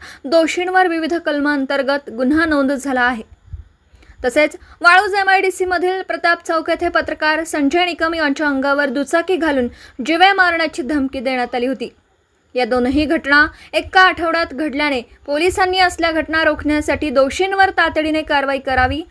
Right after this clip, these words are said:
पत्रकारांच्या सुरक्षिततेसाठी कायमस्वरूपी पोलीस बंदोबस्त उपलब्ध करावा, पत्रकारांवर होणाऱ्या हल्ल्यांना पायबंद घालण्यासाठी विशेष पथक नेमावं, संबंधित घटनेतील पोलिसांची भूमिका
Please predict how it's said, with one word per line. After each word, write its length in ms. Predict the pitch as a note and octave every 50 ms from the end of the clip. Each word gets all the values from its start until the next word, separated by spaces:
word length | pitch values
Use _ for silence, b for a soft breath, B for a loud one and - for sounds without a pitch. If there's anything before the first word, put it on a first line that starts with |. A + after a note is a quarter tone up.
| b b b b b b -
पत्रकारांच्या 680 | C4 - - C#4 C#4+ D4+ D#4 D4+ D4+ D4 C#4+ E4+ E4 E4
सुरक्षिततेसाठी 1040 | E4+ F4+ D#4+ D#4 D#4+ - E4+ - D4+ - D#4 D4+ D#4 - D4+ C#4 D#4+ D#4 D#4 F4
कायमस्वरूपी 1000 | F4+ - - - - - E4+ E4 F4 F#4 G#4 A#4 A4+ A4+ G4+ F#4+ F#4 F4+ F#4 F#4
पोलीस 360 | F#4 F#4 E4+ D#4+ D#4+ E4+ - -
बंदोबस्त 580 | D4+ D4+ D4 C#4+ D4 C#4+ D4 D4 C#4+ - -
उपलब्ध 480 | C#4+ D4 C#4+ - C4+ C4+ A3 G#3+ A#3+ C#4
करावा, 360 | - C4 B3+ B3+ B3+ B3 A#3 - _ _ _ - - - - - -
पत्रकारांवर 640 | A3+ A3+ B3 B3 A#3+ C4+ C4 C4 C4 C4+ C4+ C#4 C#4+
होणाऱ्या 360 | B3+ B3+ B3+ C4+ C#4 C#4 D4
हल्ल्यांना 500 | D4+ D4 C#4 C#4 C#4 C4+ C4+ C#4+ C#4+ D#4 D#4+ B B B B B B
पायबंद 460 | E4 D#4 D4+ D#4 D4+ F4 F4+ F#4 F#4+
घालण्यासाठी 800 | G4 F#4+ F#4 F4+ F4 E4 E4+ E4+ F4+ D#4+ D#4+ E4 D4+ B3+ - _ b b b b
विशेष 380 | C#4 C#4+ C#4+ - F#4 G4+ A4 -
पथक 400 | - - F4 F4 F4 F4 E4+ E4+
नेमावं, 440 | E4 D#4+ D#4 D4+ D4+ D4+ D4+ D#4+ F#4 - _ _ -
संबंधित 460 | - - C#4+ B3+ B3 B3+ C4 C4 C#4+
घटनेतील 560 | - A#3+ C#4 B3 C#4+ C#4 C#4 D4 C#4+ E4+ E4+ E4+
पोलिसांची 580 | E4+ D#4 D4+ D#4 D4+ E4+ D#4+ D#4 D4 - E4
भूमिका 440 | D#4+ D4 D4 C4+ C#4 C4 D4+ D4+ E4